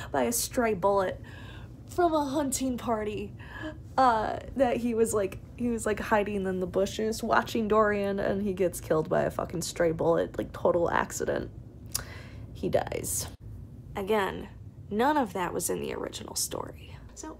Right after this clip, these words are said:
I feel like I used to think that hedonism was this, like,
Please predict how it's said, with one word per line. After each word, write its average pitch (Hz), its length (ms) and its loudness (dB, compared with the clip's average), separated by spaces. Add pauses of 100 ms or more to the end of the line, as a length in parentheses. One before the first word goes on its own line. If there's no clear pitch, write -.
I 247 80 -10
feel 349 360 -6
like 392 280 -10
I 214 60 -6
used 185 420 -8
to 208 60 -10 (180)
think 190 320 -12
that 196 100 -10
hedonism 185 1200 -10
was 185 880 -6 (320)
this, 190 440 -6
like, 170 220 -14